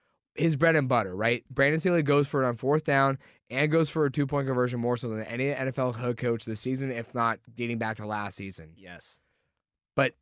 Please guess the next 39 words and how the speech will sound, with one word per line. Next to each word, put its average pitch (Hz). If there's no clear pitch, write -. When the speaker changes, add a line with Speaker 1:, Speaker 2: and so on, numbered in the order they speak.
Speaker 1:
they 196
had 226
to 269
go 269
for 240
two 254
against 226
Cardinals 269
Speaker 2:
The -
Speaker 1:
to 190
beat 285
Speaker 2:
Cardinals. 117
Speaker 1:
them. 113
Speaker 2:
Like, 110
you're 117
a 123
team 143
that's 120
supposed 120
to 110
be 110
a 98
Super 117
Bowl 104
contender, 101
or -
at 95
least 98
you 101
were 107
at 98
the 98
beginning 110
of 104
the 95
year. 90
I'm 98
not 95
even, 85